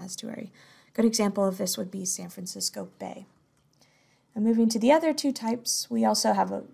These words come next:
find bar-built estuaries, which are sandbars deposited and protected wetlands. Um, so you've got a sandbar that,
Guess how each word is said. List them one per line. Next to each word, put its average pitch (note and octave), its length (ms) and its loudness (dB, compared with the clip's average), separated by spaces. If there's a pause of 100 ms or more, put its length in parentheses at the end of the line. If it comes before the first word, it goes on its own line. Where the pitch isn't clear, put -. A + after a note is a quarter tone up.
find G3+ 340 -2
bar-built A#3 680 6
estuaries, C4+ 720 2 (600)
which G#3+ 140 -4
are G3 120 2
sandbars A3+ 1120 4
deposited A#3 840 2 (200)
and F#3+ 280 -8
protected G#3 580 -8 (260)
wetlands. C4 580 -4 (440)
Um, G3 380 -10
so - 180 4
you've G3+ 240 0
got - 240 0
a G3+ 60 -6
sandbar B3+ 540 6
that, G#3 260 2